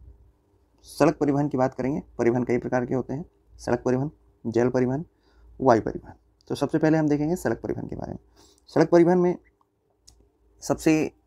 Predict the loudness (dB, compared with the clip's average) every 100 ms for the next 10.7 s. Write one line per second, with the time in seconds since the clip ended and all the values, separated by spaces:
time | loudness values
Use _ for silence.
0 | -8 -2 0 2 0 -2 -2 0 2 2
1 | 0 -6 _ _ _ _ -4 2 2 2
2 | -2 -4 -4 -4 _ -8 0 2 2 -2
3 | -2 -2 -4 -4 -2 0 0 -2 -8 _
4 | _ _ _ _ -12 -10 -8 -2 0 0
5 | -6 -8 -12 -18 -20 _ _ _ _ -10
6 | -2 0 -2 -8 _ _ _ -20 _ 4
7 | 4 4 -2 _ -8 2 2 2 0 2
8 | 2 2 0 0 -8 _ _ _ _ _
9 | _ _ _ _ -4 -2 0 0 4 4
10 | 2 -4 -2 0 0 0 -4